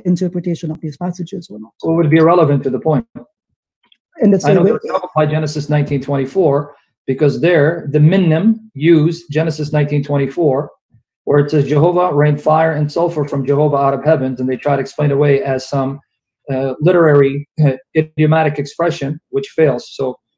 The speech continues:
Speaker 2: but what does that got to do with the exegesis? They can say whatever they want. They've said a lot of things in denial of Christian doctrine because of their opposition for Jesus. So that's
Speaker 1: Right,
Speaker 2: neither here
Speaker 1: and,
Speaker 2: nor there.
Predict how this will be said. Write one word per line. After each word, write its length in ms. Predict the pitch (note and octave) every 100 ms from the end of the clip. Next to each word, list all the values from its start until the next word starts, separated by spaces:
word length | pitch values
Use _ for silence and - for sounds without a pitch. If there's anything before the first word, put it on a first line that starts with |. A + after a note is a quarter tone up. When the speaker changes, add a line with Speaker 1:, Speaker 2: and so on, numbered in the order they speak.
| _ _
Speaker 2:
but 80 | D3
what 140 | D#3+ F#3+
does 100 | D#3+
that 160 | F3+
got 180 | E3+ E3
to 80 | D#3
do 220 | E3 E3+
with 200 | D3 C#3+
the 120 | C3+ C#3
exegesis? 680 | C#3 - C3+ E3+ D#3+ A#2+
They 140 | - C#3+
can 140 | D3+
say 160 | D3 C#3+
whatever 200 | C#3 C#3
they 100 | C3+
want. 280 | D3+ C#3+ - _
They've 120 | C3+
said 160 | C#3 D3
a 40 |
lot 200 | C#3 E3+
of 100 | D#3
things 280 | D3 C3 C3
in 100 | C3+
denial 480 | C3 C#3+ D#3 C3 D3 - _ _ -
of 140 | B2
Christian 320 | - D3 - C3
doctrine 460 | B2 D3+ - B2+
because 260 | B2 B2 C3+
of 100 | B2+
their 120 | C3
opposition 500 | C3 C3 C#3 C#3 C3
for 120 | C3+
Jesus. 380 | B2 D3+ A#2+ A2+
So 240 | C3 A#2+ - _ _ _ _
that's 240 | C#3+ C#3+
Speaker 1:
Right, 120 | F3+ G3
Speaker 2:
neither 120 | D#3
here 120 | G3 F#3+
Speaker 1:
and, 80 | F#3+
Speaker 2:
nor 100 | E3+
there. 100 | D3+